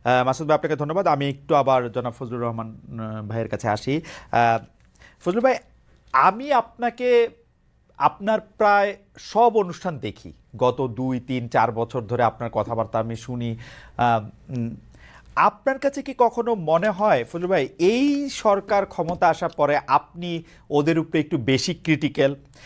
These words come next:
কারণ আপনি যে কথাগুলি, মানে, আমি যেই কথাগুলির জায়গায় এটা আসতেছিলাম, যে স্বাধীনতার, আপনি প্রায়ই বলেন একজন মুক্তিযোদ্ধা হিসেবে আপনার এই দিন দেখতে হবে, এটা আপনার কোনোদিন ভাবতে হয় নাই। একজন মুক্তিযোদ্ধা হিসেবে আওয়ামী লীগের পনেরো বছর আপনি কেমনে দেখলেন,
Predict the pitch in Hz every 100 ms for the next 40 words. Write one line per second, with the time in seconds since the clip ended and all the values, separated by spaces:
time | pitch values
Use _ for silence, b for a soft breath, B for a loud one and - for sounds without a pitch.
0 | B - 160 185 180 240 175 175 196 214
1 | 208 208 175 190 156 131 131 156 160 170
2 | 165 156 151 156 160 156 143 127 123 127
3 | 123 107 - - 117 90 - - 120 -
4 | 120 123 127 131 123 123 110 B B B
5 | 127 127 143 151 139 143 131 131 131 127
6 | 135 135 151 139 131 139 131 127 113 -
7 | 131 127 127 117 127 117 123 - 127 120
8 | 120 110 113 - 110 104 95 - - 107
9 | 101 104 B B B B - - 226 247
10 | 254 277 240 262 269 262 262 - 208 247
11 | 277 285 294 294 294 294 277 277 277 294
12 | 311 302 165 - 123 98